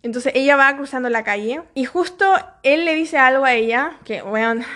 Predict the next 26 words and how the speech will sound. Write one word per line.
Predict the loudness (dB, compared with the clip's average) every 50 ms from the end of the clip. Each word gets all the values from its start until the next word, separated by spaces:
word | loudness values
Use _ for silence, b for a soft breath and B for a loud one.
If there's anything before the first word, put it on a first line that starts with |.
| B B B B
¿cómo | -2 0 0 2
te | 0 0
ponía | -2 0 2 2 4
a | 4
hablarle | 4 4 2 2 0
cuando | -2 -2 -2 -2
va | -2 -4
cruzando | -4 -8 -8 -6 -6 -6
la | -6 -6
calle? | -6 -6 -6 -6 -6 -6 -6 -6
<laughs> | -6 -4 -2 -2 -2 -2 -4 -10 -14 _ _ _ _ _ _ _ _ _ _ -4
Me | -2 -2
encima | -2 -2 -2 -2 0
una | 2 2
avenida | 2 2 0 -2 -2 -2 0 0 0 -2
súper | -2 -4 -6 -4 -4
grande. | -4 -6 -6 -8 -10 -14 -16 _ _ _ _ _
Y | -4 0 2
le | 4 4
dice | 2 2 -4 -2 0
a | 0 2
ella | 2 2 0 0 0 0
como, | -2 -4 -2 0 2 2 2 2 2 0 0 0
"Ay, | -2 -2 -2 0 0 -2 -2 -2
recuerda | -2 -4 -2 0 0 0 0 -2 -2
que | -2 -2 0 2 2 2 2 2 2 0 -2 -2 -4 -6 -8 -10